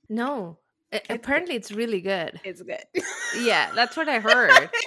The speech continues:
Speaker 2: It's
Speaker 1: I
Speaker 2: good.
Speaker 1: heard that it was
Speaker 2: The
Speaker 1: really
Speaker 2: music
Speaker 1: good.
Speaker 2: video is cute. It was on B E T. I mean, she's doing
Speaker 1: Uh,
Speaker 2: all of the things.
Speaker 1: yeah.
Speaker 2: And you know what? Good
Speaker 1: And
Speaker 2: for you. She was on Netflix.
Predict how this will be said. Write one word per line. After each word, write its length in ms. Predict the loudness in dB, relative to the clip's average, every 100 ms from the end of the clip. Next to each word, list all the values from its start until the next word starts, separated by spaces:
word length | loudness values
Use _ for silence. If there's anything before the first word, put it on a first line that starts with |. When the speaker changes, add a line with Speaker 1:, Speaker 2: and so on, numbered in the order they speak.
| -6
Speaker 2:
It's 160 | -6 6
Speaker 1:
I 160 | 8 10
Speaker 2:
good. 80 | 10
Speaker 1:
heard 220 | 8 6
that 100 | 4
it 80 | 2
was 140 | 0
Speaker 2:
The 60 | -2
Speaker 1:
really 120 | 0 0
Speaker 2:
music 180 | 0
Speaker 1:
good. 140 | 0 2
Speaker 2:
video 220 | 2 0
is 160 | -2 -4
cute. 400 | -4 -2 -2 -2
It 100 | 0
was 180 | 0 0
on 240 | -2 -4
B 280 | -6 -8 -8
E 40 | -8
T. 320 | -8 -6 -4
I 100 | -4
mean, 180 | -4 -8
she's 280 | -6 -8 -6
doing 240 | -6 -4
Speaker 1:
Uh, 60 | -4
Speaker 2:
all 160 | -4 -6
of 80 |
the 80 | -8
things. 640 | -8 -10 -8 -10 -12 -18 -20 _ -10
Speaker 1:
yeah. 400 | -8 -6 -8 -10 -8
Speaker 2:
And 80 | -4
you 100 | -4
know 100 | -4 -4
what? 140 | -4
Good 120 | -4 -4
Speaker 1:
And 80 |
Speaker 2:
for 100 | -4
you. 580 | 0 0 0 0 -2 -6
She 180 | -10 -6
was 120 | -2
on 140 | -2 0
Netflix. 720 | -4 -4 -4 -4 -8 -20